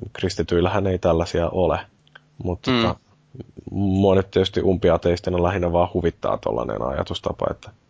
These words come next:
Speaker 1: mut jännä tosiaan, että joku voi ottaa näin syvällisenä kokemuksena jonkun tollasen, että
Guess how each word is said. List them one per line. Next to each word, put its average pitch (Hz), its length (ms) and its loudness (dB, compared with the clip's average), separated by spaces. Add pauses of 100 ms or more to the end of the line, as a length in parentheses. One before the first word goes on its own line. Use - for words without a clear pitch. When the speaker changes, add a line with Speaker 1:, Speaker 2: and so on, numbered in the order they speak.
(220)
Speaker 1:
mut 90 200 -4 (460)
jännä 95 280 2
tosiaan, 92 420 2
että 90 200 0
joku 90 260 2
voi 95 300 4
ottaa 92 420 0
näin 92 520 0 (480)
syvällisenä 90 800 2
kokemuksena 80 720 -4
jonkun 80 400 -6
tollasen, 80 420 -2
että 85 240 -6